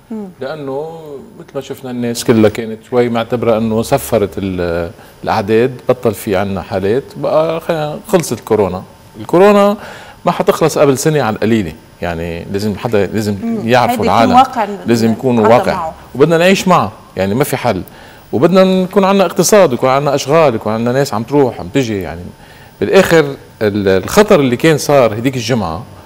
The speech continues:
Speaker 2: آه، إذا انترك وف-، فتحنا الم-، المراحل مثل ما كنا م-، ناويين، مثل ما هلأ فتحنا يعني، آه، وم-، بدون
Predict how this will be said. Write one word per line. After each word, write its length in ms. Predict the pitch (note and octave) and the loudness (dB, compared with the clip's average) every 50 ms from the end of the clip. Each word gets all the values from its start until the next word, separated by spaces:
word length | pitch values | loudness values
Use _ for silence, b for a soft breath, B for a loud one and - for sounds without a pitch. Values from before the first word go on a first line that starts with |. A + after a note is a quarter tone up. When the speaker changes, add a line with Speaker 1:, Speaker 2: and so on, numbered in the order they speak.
| B B B B B B B B - | B B B B B B B B 0
Speaker 2:
آه، 320 | A2 G#2+ G#2+ G#2 G2+ - A#2+ | 2 4 4 4 4 4 2
إذا 140 | A#2+ C3 B2+ | 4 4 2
انترك 580 | B2 G#2+ - F#3+ G3+ F#3 C#3+ D3 - - - - - - - - - - | 2 4 4 6 6 6 4 0 -2 -8 -16 -18 -20 -20 -20 -20 -10 -6
وف-، 460 | - G2+ G#2 - - - G#2 - - - | -4 0 0 0 0 0 -2 -2 -4 -4
فتحنا 480 | G#2+ - B2+ B2 - F3+ - - E3 | -4 -4 -4 -2 -2 -2 0 0 0
الم-، 240 | C3+ C3 B2+ C3+ B2+ - F#2+ | 0 0 0 -4 -4 -6 -8
المراحل 760 | G2+ F#2+ G#2+ G2+ F#2+ G#2+ A2+ C3+ D#3 D3+ - C#3+ A#2 G#2+ | -8 -6 -4 -4 -2 0 2 4 4 4 2 0 -2 0
مثل 200 | A2 B2 B2 A#2+ | 0 -2 -2 -2
ما 80 | A#2 A2+ | -4 -4
كنا 260 | - C3+ B2+ A#2+ A2+ | -2 -2 -2 0 0
م-، 320 | A2+ G#2+ G#2+ G#2 G2 F#2+ F#2 - - - - | 0 -2 -2 -4 -6 -6 -8 -12 -14 -10 -6
ناويين، 300 | G2 G#2 A2+ B2+ C3 B2+ | -2 -2 0 0 0 0
مثل 80 | B2+ - | 0 0
ما 120 | B2+ B2+ D#3+ | 2 2 4
هلأ 160 | D#3+ A#2+ F2 | 4 4 2
فتحنا 380 | - A2 - A#2 - - D2+ D2+ | 2 0 -4 -6 -6 -6 -8 -8
يعني، 320 | D2+ D2+ D2+ D#2+ E2+ - - B B B B B B B B B - | -8 -8 -10 -10 -12 -12 -14 B B B B B B B B B 0
آه، 460 | A2 A2 G#2+ G#2+ G#2+ G#2 G2 G2+ - - - | 2 4 4 4 4 4 2 0 -2 -4 -4
وم-، 260 | G2 G2 G#2 A2+ A2+ | -4 -2 0 0 0
بدون 500 | - A#2 B2 A#2+ D3+ F#3 G3+ G3+ F#3 E3 | 0 0 0 2 4 4 4 4 2 2